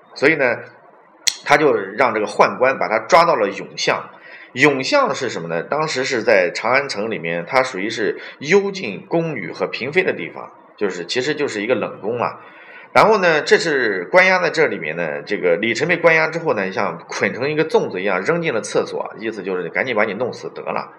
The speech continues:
但是李炎当时，唐武宗身边有一个宦官姓裘啊，就是仇人的仇啊，姓名叫姓裘。他就对李炎说，他说：“这傻子留着没用，我把他给干掉算了。”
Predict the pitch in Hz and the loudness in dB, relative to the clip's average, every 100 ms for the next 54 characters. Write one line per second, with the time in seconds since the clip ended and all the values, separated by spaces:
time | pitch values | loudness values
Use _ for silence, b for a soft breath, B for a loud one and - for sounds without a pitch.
0 | B B B B B B B - - 202 | B B B B B B B -6 0 4
1 | 208 151 - - - - - - 135 131 | 4 2 -2 -8 -20 -20 -20 -4 -2 2
2 | 131 180 202 196 170 - 165 185 107 135 | 2 2 2 2 0 0 0 2 0 -2
3 | 147 151 156 117 90 135 117 - 156 110 | -2 0 0 0 -2 2 2 4 -2 0
4 | 127 127 - - - - 165 110 - 92 | 0 0 -6 -16 -16 -6 -4 -4 -6 -2
5 | 92 101 - - - 87 90 85 - 104 | -2 -2 -10 -18 -8 -2 0 0 0 0
6 | 110 90 95 - 78 85 65 78 87 82 | 0 0 -6 -8 -4 -4 -4 -8 -8 -6
7 | - 143 98 87 101 90 - 95 - 73 | -4 -4 -6 -6 -4 -4 -4 -8 -10 -10
8 | - B B B B B B - - 220 | -10 B B B B B B -20 -2 2
9 | 214 135 92 90 120 131 175 214 233 202 | 2 0 -2 -2 0 -2 0 -2 -4 -4
10 | 90 57 82 92 135 156 175 139 82 85 | -4 -4 -6 -4 -2 -2 -2 -2 0 0
11 | 127 92 127 123 202 160 78 - 107 - | 0 0 -4 0 0 2 -2 -2 -4 -4
12 | - | -14